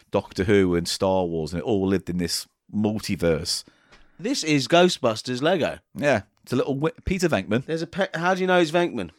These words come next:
Speaker 1: 'Cause they always stick Venkman in.
Speaker 2: You know that's Venkman is the hair, the
Speaker 1: Yeah,
Speaker 2: m-,
Speaker 1: it's
Speaker 2: the
Speaker 1: the hair
Speaker 2: mould on
Speaker 1: also
Speaker 2: the
Speaker 1: that
Speaker 2: hair.
Speaker 1: gives it away. And I think that has a little badge that says, uh, P V.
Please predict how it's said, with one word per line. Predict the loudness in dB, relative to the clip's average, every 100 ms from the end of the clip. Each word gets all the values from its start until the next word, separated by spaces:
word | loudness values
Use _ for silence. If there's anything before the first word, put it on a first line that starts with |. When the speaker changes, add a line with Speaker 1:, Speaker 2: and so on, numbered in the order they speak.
| -6
Speaker 1:
'Cause | 2 4 4 2
they | 2 2
always | 4 2 -2
stick | -4 -6
Venkman | -4 -4 -2 -2
in. | -2 -4 _
Speaker 2:
You | -10 -6
know | 0 2 2
that's | 0 0
Venkman | 0 0 0
is | 2
the | 0
hair, | 0 2 4 2
the | 2
Speaker 1:
Yeah, |
Speaker 2:
m-, |
Speaker 1:
it's | 0
Speaker 2:
the | 2
Speaker 1:
the | 4
hair | 6 6
Speaker 2:
mould |
on | 6
Speaker 1:
also | 2 2
Speaker 2:
the |
Speaker 1:
that | 2
Speaker 2:
hair. |
Speaker 1:
gives | 2 0
it | -2
away. | 0 -2 -4 -2
And | -2
I |
think | 0 -4 -4
that | -4
has | -2
a |
little | -2 0
badge | 0 -2
that | -4
says, | -4 0 0
uh, | 2 2 2 -2
P | -2 -2 -4 -10 -16 -12
V. | -2 0 0